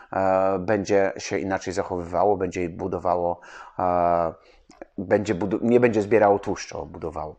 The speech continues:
Będzie budowało mięśnie, na przykład jeśli będziecie coś ćwiczyć. Więc nie chodzi o jakieś tam super diety, nie chodzi o rozwiązanie tymczasowe. Jebać rozwiązanie tymczasowe. Bo rozwiązania tymczasowe są tylko przykrywką na nasze destrukcyjne, e, nawyki.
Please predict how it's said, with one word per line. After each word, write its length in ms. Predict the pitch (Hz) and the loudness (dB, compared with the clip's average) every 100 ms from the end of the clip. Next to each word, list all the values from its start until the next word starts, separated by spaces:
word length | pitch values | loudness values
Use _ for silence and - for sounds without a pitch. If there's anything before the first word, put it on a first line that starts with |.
| _ - - | _ -16 -4
Będzie 140 | 208 | 2
budowało 320 | 143 117 107 | 4 6 6
mięśnie, 340 | 98 98 87 87 | 4 -2 -6 -10
na 40 | |
przykład 180 | - 85 | -8 -10
jeśli 200 | 80 90 | -8 -6
będziecie 280 | 85 82 85 | -6 -8 -8
coś 140 | 82 | -16
ćwiczyć. 440 | - - - - - - - - - | -14 -14 -14 -20 -20 -20 -16 -8 4
Więc 280 | 127 131 - - - | 4 4 -4 -8 0
nie 120 | 147 | 0
chodzi 320 | - 254 180 | 6 8 10
o 60 | 131 | 10
jakieś 220 | 110 - | 8 -2
tam 120 | 98 | -4
super 340 | - - 98 | -2 0 0
diety, 400 | - 120 135 - | 2 6 6 6
nie 120 | 113 113 | 0 4
chodzi 280 | 165 139 | 4 6
o 60 | 120 | 6
rozwiązanie 500 | 131 135 135 151 151 | 6 2 2 0 0
tymczasowe. 580 | 160 147 143 147 107 90 - - - | -2 0 0 0 -4 -10 -16 -18 -2
Jebać 440 | 175 196 190 180 | 2 4 4 2
rozwiązanie 520 | 160 165 165 156 165 160 | 0 0 0 0 0 0
tymczasowe. 600 | 151 143 127 107 80 73 - - - | 0 0 0 -2 -4 -14 -16 -18 0
Bo 80 | - | 4
rozwiązania 600 | 156 147 165 160 185 202 | 6 6 4 4 2 2
tymczasowe 460 | 175 165 147 165 160 | 0 0 0 2 0
są 200 | - 165 | 0 -2
tylko 220 | 190 185 | 0 -2
przykrywką 880 | - - 185 - 220 - 131 147 196 - - - | -2 -4 -4 2 0 4 6 8 6 -4 -18 -4
na 100 | 139 | 0
nasze 340 | 151 170 - 165 | 2 2 2 2
destrukcyjne, 920 | 165 160 156 - - 156 151 143 135 - - - | 4 2 -2 -4 0 2 4 2 2 -4 -20 -6
e, 260 | - 120 120 | 2 6 6
nawyki. 520 | 123 117 98 - - | 6 6 4 0 -14